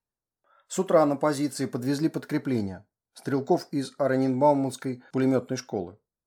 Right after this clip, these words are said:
еще старого выпуска, до революции. Выдали батальону завтрак, опостылевшие сардины в оливковом масле,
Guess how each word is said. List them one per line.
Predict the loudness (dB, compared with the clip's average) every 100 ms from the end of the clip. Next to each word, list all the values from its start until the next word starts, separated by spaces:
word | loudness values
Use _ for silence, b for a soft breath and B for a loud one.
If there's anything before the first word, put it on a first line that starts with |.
| -6
еще | -2 -2 0
старого | 4 4 2
выпуска, | -2 -6 -12 -10
до | -4
революции. | -2 -2 -4 -8 -20 _ _ _ _ _ _ -2
Выдали | 2 4 2
батальону | 2 0 0 0 -2 2
завтрак, | 2 2 -2 -10 _
опостылевшие | -4 0 0 0 -2 -2 -4 0
сардины | 2 2 2 0
в | 0
оливковом | 0 -2 -2 -2
масле, | 0 -2 -4 -10